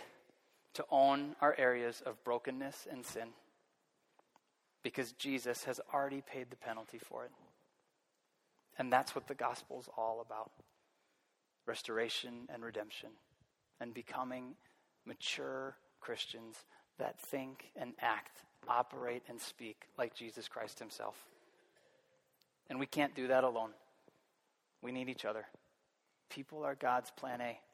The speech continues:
And as I look at this story of Jonah and the Ninevites, it's a story of redemption. As I look at this story of, of God's heart, I love that we have a God that desires more than anything not to pay us back, but to win us back.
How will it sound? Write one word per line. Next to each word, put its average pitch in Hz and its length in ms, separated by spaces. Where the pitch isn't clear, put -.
And 135 100
as 123 100
I 139 60
look 143 200
at 156 80
this 160 140
story 131 440
of 120 100
Jonah 123 380
and 127 140
the 127 60
Ninevites, 107 600
it's - 140
a 135 40
story 127 380
of 123 80
redemption. 117 440
As 123 100
I 139 60
look 139 160
at 143 100
this 139 120
story 135 460
of, 123 120
of 123 180
God's 131 300
heart, - 480
I 143 220
love 135 240
that 131 160
we 147 180
have 156 140
a 139 60
God 127 300
that 131 120
desires 127 460
more 135 200
than 143 180
anything 123 400
not 127 200
to 147 60
pay 139 260
us 117 200
back, 117 280
but 127 120
to 123 80
win 117 180
us 110 180
back. - 280